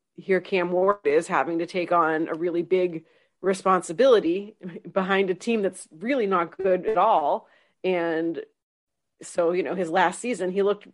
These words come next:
bad because he wasn't supposed to be playing as much. I'm sure if he only played the, like, fifteen games you thought he'd play,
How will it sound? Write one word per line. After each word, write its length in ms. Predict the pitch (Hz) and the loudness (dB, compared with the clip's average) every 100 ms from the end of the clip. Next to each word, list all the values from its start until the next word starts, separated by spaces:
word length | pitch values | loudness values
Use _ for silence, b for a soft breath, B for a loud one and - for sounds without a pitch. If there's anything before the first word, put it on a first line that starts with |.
| _ _ | _ _
bad 540 | 165 202 233 170 233 196 | 2 4 4 2 0 -2
because 600 | 202 220 214 208 190 - | -2 2 2 0 -8 -14
he 180 | 220 214 | -8 0
wasn't 300 | 214 226 247 | 2 2 0
supposed 220 | - 240 | 0 -2
to 80 | 240 | -2
be 60 | - | -6
playing 260 | 269 285 | -6 -4
as 100 | 165 | -6
much. 240 | - - - | -8 -12 -14
I'm 80 | 180 | -6
sure 160 | 214 | -2
if 100 | 214 | -2
he 80 | 233 | 0
only 180 | 202 214 | 0 0
played 400 | 208 202 214 180 | 0 4 4 4
the, 100 | 175 | 0
like, 300 | 160 165 - _ _ _ _ _ | 0 -2 -4 _ _ _ _ _
fifteen 520 | _ 214 220 220 196 | _ -4 -2 -4 -2
games 340 | 180 190 196 | 0 0 -2
you 80 | 180 | -6
thought 280 | 180 180 185 | -2 0 0
he'd 180 | 180 - | -4 -4
play, 480 | 202 208 143 180 | 0 0 0 -4